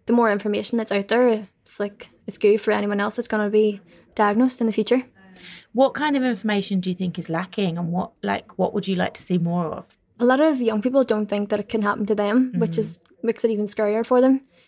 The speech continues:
Speaker 2: Mm.
Speaker 1: I remember even in school, if someone came in to give a talk, it would usually be, like, an older person talking about things, but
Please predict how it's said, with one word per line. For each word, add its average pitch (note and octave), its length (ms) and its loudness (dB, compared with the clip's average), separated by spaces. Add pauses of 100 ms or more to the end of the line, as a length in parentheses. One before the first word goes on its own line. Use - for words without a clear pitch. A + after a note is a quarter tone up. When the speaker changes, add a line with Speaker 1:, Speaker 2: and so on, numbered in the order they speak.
Speaker 2:
Mm. D#3+ 180 -12
Speaker 1:
I - 40 2
remember A3 280 4
even G#3 520 0
in G#3+ 120 0
school, G#3 280 2
if G#3+ 80 0
someone G#3+ 340 0
came G#3+ 160 0
in G#3+ 320 0
to - 80 -12
give A3 120 2
a A3 40 0
talk, G#3+ 360 0
it - 100 -4
would A3 220 -4
usually A3+ 200 0
be, A3 100 4
like, G#3+ 120 -2
an G#3+ 80 -4
older G#3+ 200 -2
person A#3+ 280 -2
talking G#3+ 240 -4
about A#3+ 160 2
things, B3+ 260 2
but - 260 -2